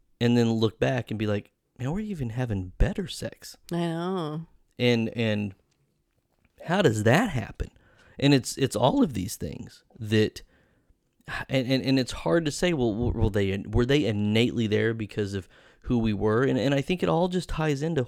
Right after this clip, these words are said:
Speaker 1: what we constantly preach about compatibility, about, um, you know, being friends, about, you know, exhibiting these behaviors, about being on the same page, about, you know, being respectful, about spending all of your time together. I mean, if, if you're, if you're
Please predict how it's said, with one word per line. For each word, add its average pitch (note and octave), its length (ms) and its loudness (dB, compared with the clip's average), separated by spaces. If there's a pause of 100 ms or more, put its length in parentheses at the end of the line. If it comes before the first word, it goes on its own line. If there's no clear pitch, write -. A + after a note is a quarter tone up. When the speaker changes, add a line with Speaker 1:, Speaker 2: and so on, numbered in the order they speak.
Speaker 1:
what - 240 0
we A#2 240 0
constantly A2 600 -2
preach D#3 460 2
about G2 320 -6 (420)
compatibility, G#2 920 2
about, F#2 400 -4 (360)
um, G2 400 -8 (500)
you G#2+ 120 -4
know, G2 160 0
being A#2+ 480 4
friends, G2+ 420 -4
about, G#2 320 -4 (140)
you G#2+ 140 -2
know, G#2+ 80 -2
exhibiting A2 640 -2
these F#2+ 160 -4
behaviors, F#2 580 -2
about G#2 420 -2
being B2 300 0
on G2 120 -2
the F#2+ 80 -2
same G2 300 -2
page, F#2+ 380 -2
about, G2 320 -4 (400)
you A#2+ 80 -4
know, G#2+ 120 0
being B2 440 2
respectful, G#2+ 600 2
about A#2 260 0
spending F3 360 -2
all A#2 180 0
of G2+ 80 -4
your G#2 100 0
time F#2+ 280 2
together. - 500 -6
I A2 60 -2
mean, G2+ 220 0
if, G2+ 140 -2
if G#2 140 0
you're, A#2 280 4 (500)
if A#2+ 120 -2
you're D3+ 360 2